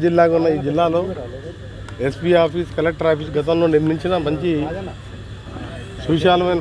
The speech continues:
ప్రదేశంలో ఉన్నది. దానికి సంబంధించిన క్వార్టర్స్ ఈరోజు పోలీస్ డిపార్ట్‌మెంట్ కార్పొరేషన్ ఎండీ గారు రమేష్ రెడ్డి గారు,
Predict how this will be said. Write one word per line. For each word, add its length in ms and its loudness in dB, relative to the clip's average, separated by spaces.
ప్రదేశంలో 460 -2
ఉన్నది. 200 -2
దానికి 240 -2
సంబంధించిన 640 0
క్వార్టర్స్ 440 0
ఈరోజు 320 4
పోలీస్ 320 0
డిపార్ట్‌మెంట్ 540 -4
కార్పొరేషన్ 580 -2
ఎండీ 260 4
గారు 220 4
రమేష్ 300 2
రెడ్డి 180 2
గారు, 180 0